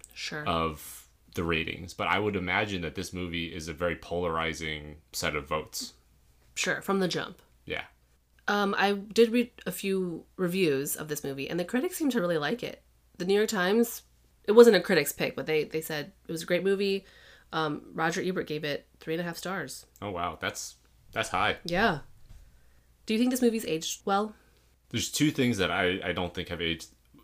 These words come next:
Speaker 2: uh, super well. Number
Speaker 1: Mm-hmm.
Speaker 2: one is the early two thousands fashion. And then the second one is the homophobia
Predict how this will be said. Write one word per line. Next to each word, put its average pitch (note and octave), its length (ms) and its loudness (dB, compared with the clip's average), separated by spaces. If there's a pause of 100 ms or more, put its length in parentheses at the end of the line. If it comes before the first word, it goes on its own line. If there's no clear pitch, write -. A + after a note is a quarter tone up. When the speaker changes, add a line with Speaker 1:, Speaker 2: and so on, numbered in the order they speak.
Speaker 2:
uh, E2 180 -2
super F2 320 -6
well. F2+ 380 -2 (400)
Number F#3+ 200 0
Speaker 1:
Mm-hmm. F2 120 -2
Speaker 2:
one F#2+ 320 0 (100)
is F2 380 -4
the F2+ 160 -4
early F#2 220 -2
two F#2+ 140 -8
thousands E2+ 360 -2
fashion. D2+ 480 -4 (320)
And G2 120 -2
then G2 140 -2
the F#2 60 -4
second G#2 340 -2
one G2 260 -2
is F2+ 600 -4
the E2+ 580 -8
homophobia G2 1040 -4